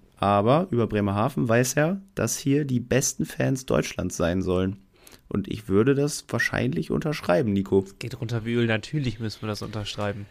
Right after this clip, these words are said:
Speaker 2: Wir gehören ja quasi mit dazu. Nicht quasi, wir gehören da mit dazu. Wir müssen es unterschreiben.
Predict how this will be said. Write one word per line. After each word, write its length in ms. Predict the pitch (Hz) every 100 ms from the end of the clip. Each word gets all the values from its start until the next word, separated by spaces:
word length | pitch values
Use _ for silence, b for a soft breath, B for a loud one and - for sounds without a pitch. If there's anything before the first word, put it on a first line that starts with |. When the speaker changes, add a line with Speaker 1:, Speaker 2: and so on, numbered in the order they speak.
| -
Speaker 2:
Wir 100 | 117
gehören 200 | 135 147
ja 100 | 127
quasi 240 | - 117
mit 160 | 120 117
dazu. 340 | - 117 110 - - _
Nicht 160 | 127 123
quasi, 320 | 135 127 110
wir 80 | 110
gehören 240 | 117 117
da 80 | 117
mit 180 | 113 131
dazu. 220 | - -
Wir 100 | 113
müssen 300 | 123 127 117
es 80 | 104
unterschreiben. 600 | 117 113 107 - 120